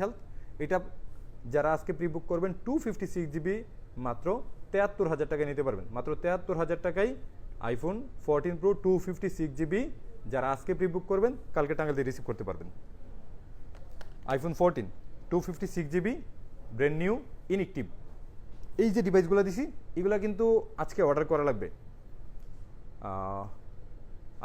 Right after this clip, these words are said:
iPhone ফোরটিন টু ফিফটি সিক্স জিবি ব্র্যান্ড নিউ ইনঅ্যাক্টিভ only ডিভাইস আমাদের কাছে একটা ডিভাইস আছে। এই ডিভাইসটা আমাদের কাছে প্রাইস পাবেন আগামীকালের জন্যে শুধুমাত্র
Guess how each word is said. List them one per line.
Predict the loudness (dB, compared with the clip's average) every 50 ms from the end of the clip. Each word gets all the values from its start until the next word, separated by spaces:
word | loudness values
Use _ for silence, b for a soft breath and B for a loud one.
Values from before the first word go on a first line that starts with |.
| -2
iPhone | 0 0 0 2 4
ফোরটিন | 4 4 4 4 0 0 2
টু | 0 0
ফিফটি | 0 -2 -2 -2 -2 -2
সিক্স | -2 0 0 0
জিবি | 0 2 0 0 2
ব্র্যান্ড | 2 2 2 2 0
নিউ | 0 0 0 0 0
ইনঅ্যাক্টিভ | -2 -2 -2 -2 -2 -4 -4 -4 -8 -8 -10 -10 -10 -10 -10 -8 -8 -8 -8 -8 -8 -8 -8 -10 -10 -12 -10 -10 -10 -8 -6 -6 -6 -6 -6 -6 -6 -4 0
only | 2 2 4 4
ডিভাইস | 4 4 4 4 2 2
আমাদের | 2 0 0 0
কাছে | 0 0 0 0 0 -2
একটা | -2 0 0 2
ডিভাইস | 4 4 4 4 2 2
আছে। | 2 2 2 2 -2 -8 -10 -10 -10 -10 -10 -6 -2 0
এই | 2 2 2
ডিভাইসটা | 2 2 0 0 0 2 2 2 4 2 2
আমাদের | 0 -2 0 0 0
কাছে | -2 -2 -2
প্রাইস | -2 -2 -2 -2 -2 -2
পাবেন | 0 0 0 0 -2 -4 -4 -4
আগামীকালের | -2 -2 -2 -2 -2 -2 0 0 0 0 0 -2
জন্যে | -2 0 0 0 -2 -2 -4 B B B B B -6 -4 -2
শুধুমাত্র | -2 -2 0 0 0 -2 -2 2